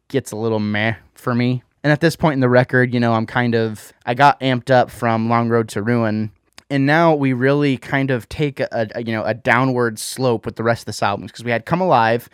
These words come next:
then we have Stranger Things Have Happened, which is an all-acoustic piece, no drums, no full band. But it's a really good song, don't get me wrong. Then we have Cheer Up Boys, Your Makeup Is Running, which is kind of another weird song.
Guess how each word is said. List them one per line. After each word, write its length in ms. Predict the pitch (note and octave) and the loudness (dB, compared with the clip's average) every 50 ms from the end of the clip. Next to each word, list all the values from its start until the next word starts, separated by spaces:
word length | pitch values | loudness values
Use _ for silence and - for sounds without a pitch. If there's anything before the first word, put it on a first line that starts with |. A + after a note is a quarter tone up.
| - | -4
then 80 | - C#3+ | -2 0
we 20 | |
have 120 | D#3+ E3 D#3 | 2 2 0
Stranger 380 | - - D3 D3 D3 C#3+ D3 | -2 -2 -2 -2 0 -2 -4
Things 300 | C#3+ - - C#3+ C#3 C3 | -4 -2 -2 -2 -2 0
Have 100 | C3+ B2 | -2 -4
Happened, 380 | A2 B2+ A#2+ A2+ A2 A#2+ A#2 A#2 | 0 2 2 2 2 0 -4 -4
which 180 | A#2 A2 - A#2+ | -4 -4 -6 -8
is 100 | A2 A2+ | -6 -4
an 80 | A2+ | -2
all-acoustic 600 | A2+ A#2+ B2 A#2+ - - C#3+ B2+ - - A2 - _ | 0 0 0 -2 -2 -2 -4 -4 -4 -8 -14 -14 _
piece, 340 | - G#2+ A2 A2 - - | -12 -10 -8 -8 -8 -6
no 180 | A2+ A2+ A2+ A#2+ | -4 -2 -2 -2
drums, 380 | A2+ A2+ A2+ A2 A2+ A2+ G#2+ A2+ | -2 -2 -2 -2 -2 -4 -4 -4
no 140 | A2+ A2+ | -6 -6
full 220 | A2+ - A#2+ A#2+ A#2 | -6 -4 -6 -4 -4
band. 400 | A2 G#2+ G#2+ G#2+ G#2+ A2 - - _ _ _ _ _ _ - | -4 -6 -6 -6 -6 -8 -8 -10 _ _ _ _ _ _ -2
But 60 | D#3+ | -2
it's 120 | D#3+ - | 0 0
a 60 | F3 | 4
really 180 | F3 G#3+ G#3 D#3+ | 6 6 6 6
good 140 | C3 B2 - | 4 0 -2
song, 280 | - F3+ F#3 E3 C3+ | 0 2 2 2 2
don't 100 | A#2+ B2+ | 2 0
get 60 | B2 A#2+ | 0 0
me 80 | A2 | 0
wrong. 440 | G#2+ B2 D#3 E3 B2+ A2 G#2+ B2 C#3 _ _ _ _ - | 0 2 2 2 2 0 0 -4 -8 _ _ _ _ -8
Then 100 | D3 D#3 | -4 0
we 60 | E3 | 2
have 160 | E3+ D#3 C#3 | 2 2 2
Cheer 240 | - - - F#3 F3+ | 0 0 2 4 4
Up 140 | F3+ E3+ C#3 | 4 4 2
Boys, 320 | C3+ B2 B2+ C3 C3+ B2 | 2 0 2 2 0 0
Your 80 | C3 B2+ | 0 0
Makeup 340 | B2+ C3+ C3+ - B2+ - A#2+ | 2 0 0 -2 -4 -6 -6
Is 140 | A2 G#2+ | -8 -4
Running, 260 | A2 A2+ A2 A#2 B2 B2 | -2 -2 -2 0 0 -2
which 160 | A#2+ A2+ - | -4 -4 -6
is 80 | A2+ | -12
kind 240 | - - C#3 B2 A#2 | -10 -4 -4 -2 -2
of 60 | A2+ | -2
another 600 | A#2 A2+ A2+ A2+ A2+ G#2+ A2+ A2+ A#2 A2+ A2 A2+ - | -2 -2 -2 -2 -2 -2 -2 -2 -2 -2 -4 -6 -8
weird 360 | - A#2 A#2+ A#2+ A#2 A2+ G#2+ | -10 -6 -4 -2 -2 -2 -4
song. 520 | - - - G#2 G#2 G#2 G#2+ A2+ A#2 B2+ | -6 -10 -10 -6 -6 -6 -4 -4 -6 -8